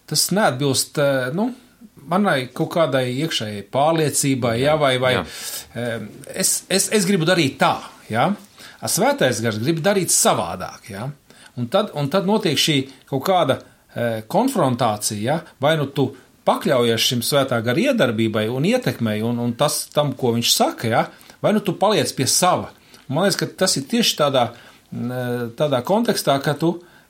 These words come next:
Speaker 1: vai nu tu vari pakļauties viņam, vai nu tu viņam pretojies a, a, a, at-, attiecīgā brīdī, ja? Un tas, eh, protams, ka tas ir, eh,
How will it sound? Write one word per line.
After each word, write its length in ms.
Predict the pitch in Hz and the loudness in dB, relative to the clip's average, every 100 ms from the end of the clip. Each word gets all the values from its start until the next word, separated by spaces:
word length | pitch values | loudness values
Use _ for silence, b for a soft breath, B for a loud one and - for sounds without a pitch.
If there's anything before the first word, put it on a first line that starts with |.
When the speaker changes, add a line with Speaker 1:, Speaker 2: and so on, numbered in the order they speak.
| _ | _
Speaker 1:
vai 200 | - 147 | -2 0
nu 100 | 143 | 0
tu 160 | 123 143 | -2 0
vari 200 | 143 117 - _ | 0 0 -8 _
pakļauties 580 | - 120 220 302 311 302 | -4 0 0 2 2 0
viņam, 300 | - 320 294 277 B - | 0 0 0 0 B -4
vai 100 | 139 | -2
nu 80 | 175 | 0
tu 140 | 185 | 0
viņam 300 | 185 202 170 | 0 2 0
pretojies 680 | - 196 202 110 104 107 - - | 2 0 0 -4 -4 -8 -10 -4
a, 40 | |
a, 280 | 123 123 135 | -2 2 2
a, 280 | 151 107 123 139 | 0 -2 0 0
at-, 160 | 143 - | -2 -2
attiecīgā 600 | 139 117 110 117 107 104 | -2 -2 -4 -2 -2 -2
brīdī, 540 | 110 131 139 107 98 | -2 0 0 -2 -4
ja? 160 | 104 160 - B B B - | 0 0 -2 B B B -4
Un 80 | |
tas, 160 | 170 196 - | 0 0 2
eh, 160 | 160 139 | 2 2
protams, 260 | - 247 - | 2 0 0
ka 80 | 160 | 0
tas 160 | 185 196 | 0 2
ir, 100 | 160 | 2
eh, 460 | 151 143 139 139 | 2 2 2 2